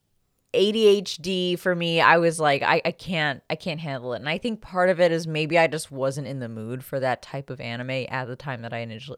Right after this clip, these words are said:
initially watched it. But I have to say, after you get past, like,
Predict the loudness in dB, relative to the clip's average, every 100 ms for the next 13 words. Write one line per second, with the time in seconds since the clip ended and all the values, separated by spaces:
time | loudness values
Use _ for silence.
0 | -10 -8 -6 -8 -4 -4 -6 -4 0 0
1 | 0 _ _ _ _ _ 0 6 8 8
2 | 6 4 2 2 4 6 4 6 6 4
3 | 0 -2 0 -2 -4 -2 -2 -2 -4 0
4 | 0 0 -2 -4 -4